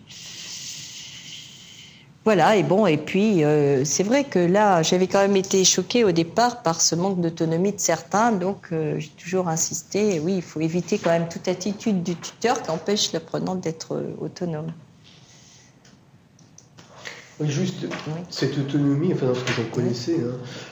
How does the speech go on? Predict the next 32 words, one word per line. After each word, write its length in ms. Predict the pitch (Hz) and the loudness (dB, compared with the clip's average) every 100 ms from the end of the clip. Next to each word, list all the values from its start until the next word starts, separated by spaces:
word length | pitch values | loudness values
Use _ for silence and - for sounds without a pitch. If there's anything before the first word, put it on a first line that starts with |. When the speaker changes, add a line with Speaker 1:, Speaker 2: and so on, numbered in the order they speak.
| - | -6
Speaker 2:
euh, 440 | 110 113 107 104 107 - - - _ _ _ _ - - - - | 0 2 4 2 0 -4 -12 -18 _ _ _ _ -20 -18 -18 -14
c'est, 240 | - 151 - | -8 -8 -8
c'était, 540 | - - 131 113 - 160 | -10 -6 -6 -4 2 4
euh, 180 | 139 120 - - | 4 2 0 -6
fourni 300 | - 139 156 | 0 0 2
par 160 | 139 | 2
le 80 | 139 | 4
groupe 260 | 139 156 - | 4 2 0
quand 100 | 127 | -2
même. 200 | 113 107 - | -4 -6 -6
Speaker 1:
Mm. 60 | 196 190 - | -4 -4 -4
Speaker 2:
C'est-à-dire 420 | - 117 127 139 | -14 -6 -2 0
que 100 | 139 | 0
le 80 | 131 | -4
tuteur, 640 | - 131 - 175 175 135 | -6 -6 0 2 4 2
hein, 60 | 120 113 - 117 | 2 0 -2 -4
il 80 | 117 | -2
va 120 | 139 | 0
chercher, 500 | 135 - 127 - 147 | 2 0 -2 -2 -4
comme 140 | 135 | -4
je 100 | 107 | -6
le 60 | 113 | -6
disais 180 | 110 123 | -6 -4
tout 180 | 123 - | -6 -2
à 40 | 117 | 0
l'heure, 140 | 123 | 0
quelqu'un 300 | 107 - 120 | 0 -2 -2
qui 160 | 117 117 | -2 -4
décroche, 560 | 110 113 - 139 135 - | -4 -4 0 0 0 -2
et 40 | |
cetera. 300 | - 123 147 | -4 0 2
Mais 140 | 127 | 0